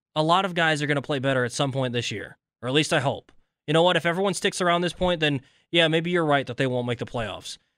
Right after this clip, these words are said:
But again, going off of what I've seen in careers of these guys, going off of what I've seen long enough from some of these guys, I know they're gonna be able to turn it around. Maybe they're not gonna reach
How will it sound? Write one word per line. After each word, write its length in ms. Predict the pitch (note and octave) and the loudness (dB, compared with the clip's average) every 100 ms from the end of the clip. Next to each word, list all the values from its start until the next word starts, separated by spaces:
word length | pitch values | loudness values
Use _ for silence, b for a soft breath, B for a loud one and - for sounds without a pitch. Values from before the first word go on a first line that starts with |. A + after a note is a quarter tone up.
| _ _ _ | _ _ _
But 120 | D#3 | 0
again, 380 | D3+ D#3 A2 A2 _ _ _ C#3 | 2 2 0 -6 _ _ _ -2
going 300 | E3+ F#3 F#3 | 2 2 2
off 220 | F3 E3 | 2 0
of 100 | D3+ | 0
what 140 | D#3+ | 2
I've 120 | D3+ - | 2 0
seen 240 | E3+ E3+ | -2 -2
in 80 | D3 | -2
careers 580 | - D3 F3 F#3 F#3 - | -2 2 2 2 0 -4
of 200 | E3 D#3+ | -4 0
these 220 | F3+ D#3+ | 0 0
guys, 400 | F#3 F3 F3 E3+ | 2 2 2 0
going 280 | D#3 D#3+ D#3+ | 0 0 2
off 220 | D#3+ D#3 | 0 -2
of 100 | C#3+ | -2
what 140 | D#3 | 2
I've 140 | D3 C#3 | 2 0
seen 400 | - E3+ D#3+ D3 b b b | -2 0 0 -2 b b b
long 300 | C3+ D#3 F3+ | 2 4 4
enough 220 | E3+ E3+ | 2 0
from 180 | - E3 | 0 -4
some 180 | - E3+ | -2 0
of 60 | E3 | 0
these 160 | D#3+ | 0
guys, 400 | D#3+ D#3 D#3 D#3 b b _ | 2 4 2 0 b b _
I 120 | D3 | 0
know 300 | D#3 D#3 E3 | 2 4 4
they're 160 | F3 F3 | 4 2
gonna 140 | E3+ | 2
be 100 | D#3+ | 2
able 160 | D#3+ D3+ | 2 2
to 60 | C3+ | -2
turn 260 | - D#3+ | 0 0
it 40 | C#3+ | 2
around. 300 | C#3 B2+ A#2 | 2 2 2
Maybe 180 | D#3 F#3 | 2 2
they're 100 | F#3 | 2
not 180 | F#3 | 2
gonna 200 | F#3 E3+ | 2 0
reach 420 | D#3 E3 D#3+ - | 2 2 0 -4